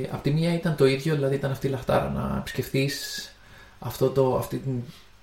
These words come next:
το, το υπέροχο μέρος στον κόσμο. Και απ' την άλλη, βέβαια, είναι και λίγο διαφορετικό, γιατί πλέον έχω χτίσει κάποιες, ε, σχέσεις, έχω κάποιους φίλους. Γυρίζουμε, λοιπόν, στο υπέροχο Κάπο Βέρντε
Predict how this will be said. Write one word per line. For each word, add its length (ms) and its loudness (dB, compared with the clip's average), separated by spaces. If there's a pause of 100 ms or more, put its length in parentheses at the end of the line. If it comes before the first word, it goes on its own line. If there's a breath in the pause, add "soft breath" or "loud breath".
(100)
το, 200 -6
το 140 4
υπέροχο 680 2
μέρος 300 4
στον 140 -2
κόσμο. 480 2 (480 loud breath)
Και 80 -2
απ' 80 2
την 140 4
άλλη, 200 8
βέβαια, 400 8 (600)
είναι 300 4
και 200 0
λίγο 220 6
διαφορετικό, 500 4
γιατί 180 2
πλέον 300 2
έχω 140 0
χτίσει 400 0
κάποιες, 480 -2
ε, 160 -4
σχέσεις, 440 0
έχω 180 2
κάποιους 300 -2
φίλους. 540 6 (640 loud breath)
Γυρίζουμε, 320 4
λοιπόν, 380 2 (140)
στο 160 2
υπέροχο 360 4
Κάπο 240 0
Βέρντε 420 2